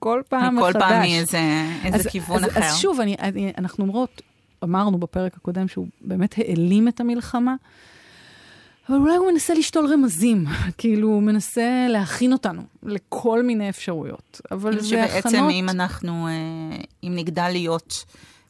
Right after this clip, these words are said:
Speaker 2: עמידים מספיק ומוכנים מספיק, אז כשהדברים האלה, האיומים,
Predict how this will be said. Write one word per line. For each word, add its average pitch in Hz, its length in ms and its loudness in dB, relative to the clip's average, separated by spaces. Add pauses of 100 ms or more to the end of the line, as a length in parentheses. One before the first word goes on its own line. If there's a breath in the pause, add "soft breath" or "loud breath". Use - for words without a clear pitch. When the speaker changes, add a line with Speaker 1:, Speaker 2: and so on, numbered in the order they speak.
(100 soft breath)
Speaker 2:
עמידים 175 420 0
מספיק - 480 -6
ומוכנים 170 640 -2
מספיק, 202 360 -4
אז 170 120 -6
כשהדברים 156 680 -4
האלה, 160 440 0 (320)
האיומים, 160 840 0